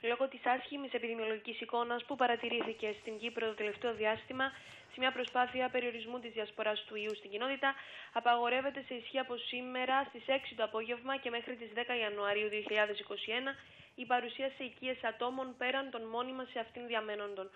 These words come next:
Ε, εξαιρέσεις για την παρουσία μη μόνιμα διαμενόντων σε οικίες θα γίνονται μόνο σε περίπτωση που είναι για σκοπούς φύλαξης ανηλ-,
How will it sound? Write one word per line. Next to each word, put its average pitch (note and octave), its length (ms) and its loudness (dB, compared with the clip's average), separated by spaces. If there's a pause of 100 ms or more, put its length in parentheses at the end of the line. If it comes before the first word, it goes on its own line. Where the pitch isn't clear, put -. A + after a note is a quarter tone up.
(540)
Ε, A3+ 100 2 (600)
εξαιρέσεις C4 420 -2
για C#4 100 -2
την C4+ 180 -10
παρουσία C4 380 0
μη C4+ 200 -2
μόνιμα C#4 360 -2 (160)
διαμενόντων B3 680 0 (180)
σε B3+ 80 -2
οικίες C#4 380 0 (600)
θα A#3 80 4
γίνονται C#4+ 400 0
μόνο C4+ 420 4 (280)
σε C#4 160 -2
περίπτωση C4 460 -2 (100)
που B3 120 -4 (440)
είναι C4 300 0
για A3+ 80 2
σκοπούς A#3+ 460 -4
φύλαξης B3 680 -2 (960)
ανηλ-, A#3 580 0